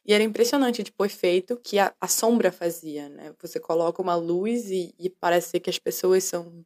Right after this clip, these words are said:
não monstros, mas uma, uma versão mais, mais. Eu não lembro muito, que era muito tempo, e eu era, tipo, adolescente. E traz essa, também essa conexão, né, de,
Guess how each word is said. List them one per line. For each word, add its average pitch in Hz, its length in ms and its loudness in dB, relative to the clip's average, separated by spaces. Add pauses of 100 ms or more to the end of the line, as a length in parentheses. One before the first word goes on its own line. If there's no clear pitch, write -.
não 359 180 2
monstros, 240 520 2
mas 170 240 0
uma, 180 280 -2
uma 196 200 0
versão 190 540 -2
mais, 165 480 -8 (140)
mais. - 540 -16 (160)
Eu 226 80 2
não 285 60 6
lembro 320 200 4
muito, 240 200 6
que 214 80 -2
era 165 120 8
muito 214 260 0
tempo, 190 360 0 (200)
e 156 60 2
eu 143 120 6
era, 143 200 4
tipo, - 180 -4
adolescente. 143 540 -4 (180)
E 196 800 0
traz 233 240 6
essa, 262 180 2
também 240 300 2
essa 214 140 -4
conexão, 190 520 -2
né, 180 240 0
de, 175 300 -8